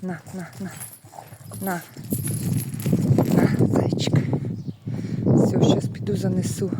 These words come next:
Ромки і Тимуру. І все. Так,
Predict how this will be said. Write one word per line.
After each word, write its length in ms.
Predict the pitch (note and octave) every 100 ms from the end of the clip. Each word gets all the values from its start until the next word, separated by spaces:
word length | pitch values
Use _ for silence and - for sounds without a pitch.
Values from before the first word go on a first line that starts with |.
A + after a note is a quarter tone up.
| -
Ромки 560 | F#3 A#3+ B3 - G#3+ - - - - - - - - -
і 140 | -
Тимуру. 580 | - - - - - - - - - - - - - - - -
І 60 | F#3+
все. 340 | - - - F3 - - - - - - - - - - - - - - - - - - - - - - - - - - - - - -
Так, 460 | - A#3 F3 - -